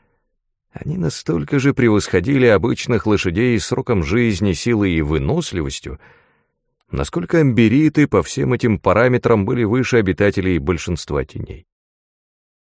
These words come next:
Я огляделся, но поверженного всадника не обнаружил.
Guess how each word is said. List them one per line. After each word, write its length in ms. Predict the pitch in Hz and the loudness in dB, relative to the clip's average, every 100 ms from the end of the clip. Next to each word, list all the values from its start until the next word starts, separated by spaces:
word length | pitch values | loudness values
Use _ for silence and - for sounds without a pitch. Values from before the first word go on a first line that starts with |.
| _ _ _ | _ _ _
Я 180 | 131 104 | 2 4
огляделся, 840 | 80 71 - 165 87 - 57 80 _ _ _ _ | 2 -2 0 -2 -2 -6 -10 -12 _ _ _ _
но 220 | 73 151 | -4 -2
поверженного 680 | 170 110 90 143 120 123 104 | 0 0 0 -2 0 2 2
всадника 580 | - 73 73 73 80 87 | 0 0 0 0 0 0
не 120 | 85 | 0
обнаружил. 560 | 90 101 90 64 - | 0 -4 -6 -8 -14